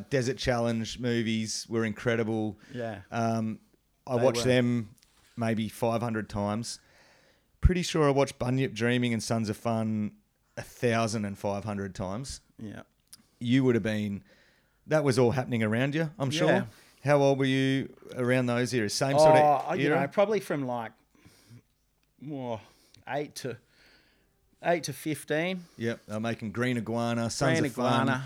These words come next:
Speaker 2: So, yeah,
Speaker 1: Bunyip
Speaker 2: so a
Speaker 1: Dreaming.
Speaker 2: lot of,
Speaker 1: And
Speaker 2: a
Speaker 1: I mean,
Speaker 2: lot
Speaker 1: half
Speaker 2: of
Speaker 1: of them were made in W A, weren't they? There was
Speaker 2: Yeah,
Speaker 1: a lot
Speaker 2: a
Speaker 1: of
Speaker 2: lot of, they always had their, well, W A is a, such a beautiful place. You know,
Speaker 1: Yeah.
Speaker 2: this area, this Cape to Cape here is just,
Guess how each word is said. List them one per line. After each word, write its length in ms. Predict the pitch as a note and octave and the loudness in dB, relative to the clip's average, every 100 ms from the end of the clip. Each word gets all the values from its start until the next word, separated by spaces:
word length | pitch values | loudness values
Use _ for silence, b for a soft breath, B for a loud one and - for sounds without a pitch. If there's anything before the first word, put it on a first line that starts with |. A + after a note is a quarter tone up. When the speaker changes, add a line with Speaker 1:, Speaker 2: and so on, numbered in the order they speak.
| - | -4
Speaker 2:
So, 200 | - E3 | 2 4
yeah, 280 | D#3+ D#3 | 6 6
Speaker 1:
Bunyip 100 | D3 | 6
Speaker 2:
so 140 | C3 E3+ | 4 4
a 20 | |
Speaker 1:
Dreaming. 180 | E3+ E3+ | 6 8
Speaker 2:
lot 120 | F#3+ | 8
of, 80 | F3 | 8
Speaker 1:
And 100 | D3+ | 8
Speaker 2:
a 40 | |
Speaker 1:
I 40 | D#3+ | 8
mean, 120 | F#3 | 10
Speaker 2:
lot 140 | F#3+ F#3 | 10 10
Speaker 1:
half 80 | |
Speaker 2:
of 60 | E3 | 8
Speaker 1:
of 40 | C#3 | 4
them 160 | C3+ | 4
were 100 | B2+ | 4
made 400 | A#2+ B2+ B2+ B2+ | 4 4 2 2
in 200 | A2 B2 | -2 -2
W 320 | A#2 B2+ A#2 A#2 | 0 0 0 -2
A, 160 | D#3+ G#2+ | -2 -2
weren't 240 | B2 D3+ | -4 -4
they? 60 | C3 | -6
There 120 | F#2+ | -6
was 60 | G#2 | -6
Speaker 2:
Yeah, 320 | C3+ D#3 F#3 | 0 4 4
Speaker 1:
a 20 | B2 | 4
lot 160 | C#3 | 4
Speaker 2:
a 40 | D3 | 4
Speaker 1:
of 40 | |
Speaker 2:
lot 180 | F3 G3 | 6 6
of, 80 | F#3 | 6
they 120 | D#3 | 4
always 380 | D3+ F3 F#3+ F#3+ | 2 2 2 0
had 160 | F3 D3 | -2 0
their, 200 | B2+ - | -2 -2
well, 140 | E3 | -8
W 320 | F3 G#3+ A3 | -6 -6 -2
A 60 | E3 | -2
is 120 | A#2+ | -2
a, 60 | A2 | -6
such 240 | - A2 | -6 -6
a 40 | G2 | -6
beautiful 300 | A2+ F#2+ F#2+ | -8 -10 -12
place. 520 | - A2 - - - | -8 -6 -6 -8 -8
You 40 | A#2 | -4
know, 60 | |
Speaker 1:
Yeah. 60 | A2+ | -2
Speaker 2:
this 180 | E3+ - | -2 -2
area, 440 | A2+ D3 D#3+ A#2+ | -2 0 0 0
this 240 | C3 C3+ - - | -2 -6 -8 -4
Cape 220 | E3+ E3 | -2 -2
to 60 | - | -4
Cape 280 | A#2+ A2 | -4 -4
here 360 | A#2 C3+ C#3+ A#2+ | -4 -4 -2 -2
is 160 | A2 - | -4 -8
just, 200 | A#2 | -10